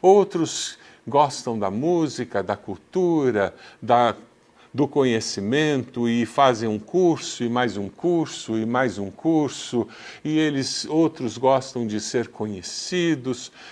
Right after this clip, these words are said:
porque são pessoas muito cultas e falam bonito e falam difícil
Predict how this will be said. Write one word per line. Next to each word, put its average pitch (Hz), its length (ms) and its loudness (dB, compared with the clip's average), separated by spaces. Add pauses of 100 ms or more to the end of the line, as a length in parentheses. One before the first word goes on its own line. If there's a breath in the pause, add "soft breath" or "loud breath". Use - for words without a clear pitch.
(140 loud breath)
porque 120 300 -4
são 123 240 -4
pessoas 104 600 0
muito 101 300 -8
cultas 139 640 -2
e 113 60 -4
falam 120 460 2
bonito 127 600 -4
e 104 40 -4
falam 123 380 0
difícil 127 800 -4